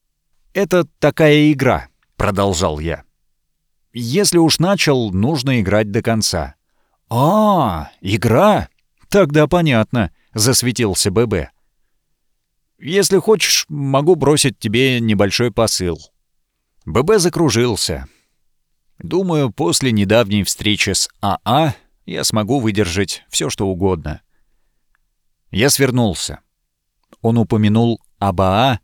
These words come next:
без мерцания, и это добрый знак. Он оставался разглаженным. Я извлек краткую форму уже составленного посыла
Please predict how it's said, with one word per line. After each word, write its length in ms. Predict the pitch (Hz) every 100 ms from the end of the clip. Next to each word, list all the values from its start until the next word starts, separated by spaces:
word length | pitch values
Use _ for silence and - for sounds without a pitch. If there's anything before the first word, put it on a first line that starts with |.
| -
без 320 | 90 113 131
мерцания, 840 | 113 123 - - 117 82 71 65 _ _ _ -
и 100 | 127
это 280 | 131 135
добрый 380 | 131 131 117 113
знак. 480 | 98 95 82 - - _ _ _ _ _ _ _ -
Он 180 | 123
оставался 500 | 120 - 110 113 -
разглаженным. 960 | 107 107 92 110 107 85 80 71 67 76 _ _ _ _ _ _ _ _ _ _ _ -
Я 200 | 98 170
извлек 540 | 143 185 196 - -
краткую 440 | - 156 127 101 90
форму 460 | - 185 165 104 -
уже 420 | 107 92 135 143 -
составленного 1080 | - 120 - - 131 101 85 80 82 80
посыла 600 | 78 110 - 196 185 151